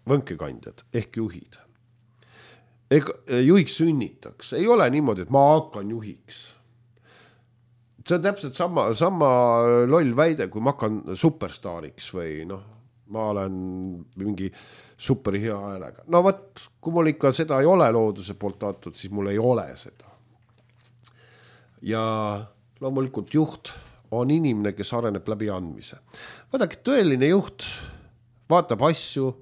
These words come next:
et kuidas lahendada probleeme. Ja siin ma võib-olla defineeringi ära. Juht on võimeline lahendama probleeme. Nii, siit tuletame edasi. Kes lahendas vanasti Eestis probleeme?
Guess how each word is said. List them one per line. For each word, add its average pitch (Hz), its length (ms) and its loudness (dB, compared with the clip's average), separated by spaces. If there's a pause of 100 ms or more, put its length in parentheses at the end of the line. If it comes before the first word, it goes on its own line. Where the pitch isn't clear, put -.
et - 120 -10
kuidas 127 280 -2
lahendada 104 440 -6
probleeme. 92 600 -10 (500)
Ja 139 80 -6
siin 202 180 -4
ma 123 120 2
võib-olla 131 320 -2
defineeringi 110 760 -6
ära. 92 200 -12 (460)
Juht 123 300 -10
on 98 120 -4
võimeline 101 480 -4
lahendama 101 400 -12
probleeme. 143 640 -6 (600)
Nii, 110 200 -2 (560)
siit 202 240 -8
tuletame 208 520 -2
edasi. 82 360 -8 (760)
Kes 185 200 2
lahendas 175 400 0
vanasti 160 540 0
Eestis 147 300 -8
probleeme? 135 600 -6